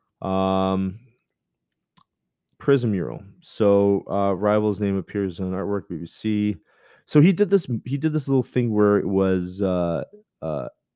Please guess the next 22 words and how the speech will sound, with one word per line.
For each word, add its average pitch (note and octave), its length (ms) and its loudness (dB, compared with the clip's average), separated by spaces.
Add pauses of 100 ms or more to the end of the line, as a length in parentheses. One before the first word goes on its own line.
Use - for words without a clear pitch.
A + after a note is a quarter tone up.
(300)
Banksy's A#2 400 2
escape G#2+ 360 -2
mural F#2+ 280 -2
on F2+ 120 -2
former G2+ 320 -4
Reading F#2+ 340 -4
prison F2 540 -6
is F2 160 -8
defaced. - 560 -14
So, G2 100 0
oh, D#2+ 360 -2
it's - 100 -20
defaced. - 320 -14
It - 60 -8
was G2 120 -8
Reading A2+ 360 0
prison. D#2+ 360 -8
So - 160 -8
Reading B2 320 -4
prison G2 300 -4
piece. F#2 460 -10 (800)
Um, F2 720 -4